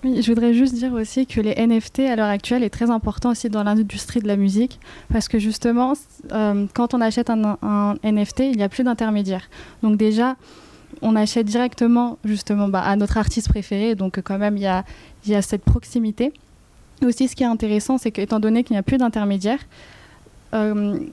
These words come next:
l'artiste gagne directement l'argent. Ce qui veut dire que par exemple, s'il vend un N F T de onze mille dollars, comme, euh, un, un,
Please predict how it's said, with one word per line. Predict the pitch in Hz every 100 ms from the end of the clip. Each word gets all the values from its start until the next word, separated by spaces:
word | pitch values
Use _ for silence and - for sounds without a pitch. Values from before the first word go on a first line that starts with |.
| - - - - - - -
l'artiste | 208 220 233 - 285 277
gagne | 214 226
directement | 226 262 269 254 247 240
l'argent. | 220 208 196 196 - - - -
Ce | -
qui | 214 220
veut | 214
dire | 214 247
que |
par | 214 202
exemple, | 202 226
s'il | 226 226 214
vend | 214 220 -
un | 202 202 -
N | 214 208
F | -
T | 226
de | 185 180 - - -
onze | 240 220
mille | 226 214
dollars, | 196 196 226 254
comme, | - 202
euh, | 185 180 196 - - - - -
un, | 202 196 196 -
un, | 202 196 190 185